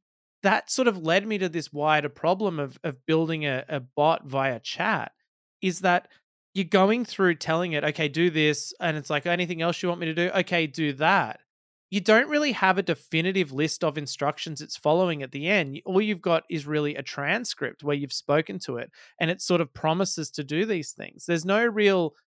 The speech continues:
definition for the agent in the end. You don't really see the final prompt. It's sort of like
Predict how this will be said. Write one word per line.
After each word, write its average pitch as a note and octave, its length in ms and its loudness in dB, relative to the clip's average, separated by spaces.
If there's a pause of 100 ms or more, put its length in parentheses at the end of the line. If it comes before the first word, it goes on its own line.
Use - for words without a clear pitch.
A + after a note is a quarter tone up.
(260)
definition E3+ 800 -2
for D3 160 -10
the C#3+ 160 -2
agent D#3+ 360 -2
in C#3+ 120 -6
the C#3 160 -8
end. D3+ 260 -2
You C#3+ 60 -6
don't F#3 220 2
really E3 260 2
see D#3 340 0
the D3 100 -2
final D3 360 -2
prompt. C#3 480 -2
It's C#3+ 160 -8
sort F#3 180 0
of D#3+ 140 -2
like D3+ 240 2